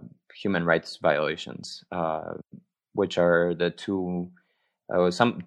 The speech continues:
two of the main issues affecting our population, with a lot of, uh, root causes, uh, that, that must be addressed by them. And I'd also like to talk more about what Civilis Derechos Humanos does.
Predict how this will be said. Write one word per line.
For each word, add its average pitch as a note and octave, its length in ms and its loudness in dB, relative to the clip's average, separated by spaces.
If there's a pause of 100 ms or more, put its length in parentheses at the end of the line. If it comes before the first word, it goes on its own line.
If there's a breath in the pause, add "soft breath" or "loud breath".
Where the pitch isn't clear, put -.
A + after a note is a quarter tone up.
(120)
two A#2 200 4
of G#2 60 4
the F2+ 40 0
main F#2 240 0
issues F2+ 340 -2
affecting E2 520 -2
our D#2+ 320 -2
population, F2+ 540 0
with F2 140 -2
a D#2 40 -2
lot F2+ 200 6
of, E2+ 200 0 (360)
uh, - 280 -8 (260)
root G2+ 300 2
causes, E2 720 2 (640)
uh, D#2+ 340 -8 (100)
that, D#2+ 460 0
that F2 160 2
must D#2+ 300 -6
be E2 160 -2 (400)
addressed D#2+ 560 0 (100)
by E2 220 4
them. D#2+ 280 -10 (460 soft breath)
And G2 380 0 (160)
I'd G#2 100 4
also A2+ 220 2
like G#2 180 0
to F#2 220 -6 (180)
talk F#2+ 240 2
more F#2+ 220 -4
about F2 580 2
what F2+ 240 -2
Civilis F#2 600 -4
Derechos F2 440 -4
Humanos F2 480 -2
does. E2+ 540 -2